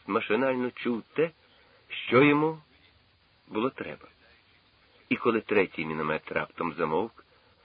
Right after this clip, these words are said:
вухо Черниша одразу вловило це.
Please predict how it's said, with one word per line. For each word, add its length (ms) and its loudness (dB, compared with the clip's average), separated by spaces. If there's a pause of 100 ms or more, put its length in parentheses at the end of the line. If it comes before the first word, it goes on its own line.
(140)
вухо 460 2
Черниша 580 2
одразу 460 4
вловило 480 4 (120)
це. 80 -16